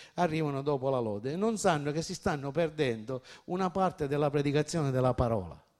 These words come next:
Perché nei canti c'è la predicazione della parola.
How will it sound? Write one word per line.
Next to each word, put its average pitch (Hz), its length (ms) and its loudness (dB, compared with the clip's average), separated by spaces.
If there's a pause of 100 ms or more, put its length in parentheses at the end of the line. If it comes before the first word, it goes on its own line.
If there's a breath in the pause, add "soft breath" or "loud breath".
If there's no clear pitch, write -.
(960 soft breath)
Perché 160 340 6
nei 160 220 6
canti 170 500 4
c'è 156 220 0
la 135 180 -2
predicazione 147 760 0
della 120 220 -2
parola. 107 480 -2